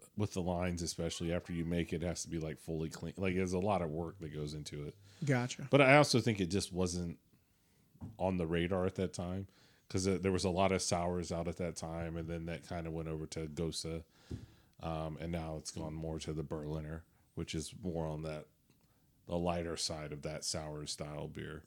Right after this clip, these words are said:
Speaker 2: Yeah.
Speaker 1: Um, so I just think it's, it's, it's in now. It's trendy, I guess.
Speaker 2: I mean, that's a good thing to me.
Speaker 1: And which
Speaker 2: I don't
Speaker 1: isn't,
Speaker 2: mind that.
Speaker 1: isn't bad.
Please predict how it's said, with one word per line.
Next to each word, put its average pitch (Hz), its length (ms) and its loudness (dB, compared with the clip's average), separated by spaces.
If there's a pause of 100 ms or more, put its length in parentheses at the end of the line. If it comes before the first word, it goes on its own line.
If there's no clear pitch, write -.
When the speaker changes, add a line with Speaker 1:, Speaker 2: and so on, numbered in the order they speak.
Speaker 2:
Yeah. 127 280 8 (320)
Speaker 1:
Um, 78 540 -8 (600)
so 90 360 0
I 110 60 2
just 120 200 0
think 117 180 0
it's, 107 260 -2
it's, - 340 -6
it's 101 180 -6
in 117 180 2
now. 113 340 0 (200)
It's - 280 -10
trendy, 110 380 2
I 104 60 0
guess. 107 400 -4 (300)
Speaker 2:
I 156 60 8
mean, 147 120 12
that's 170 160 8
a 170 40 6
good 147 120 10
thing 139 140 6
to 123 60 4
me. 127 240 4 (140)
Speaker 1:
And 92 200 2
which 90 180 0
Speaker 2:
I 104 40 4
don't 127 60 6
Speaker 1:
isn't, 143 120 6
Speaker 2:
mind 143 200 2
that. 113 100 0
Speaker 1:
isn't 101 260 2
bad. 92 300 2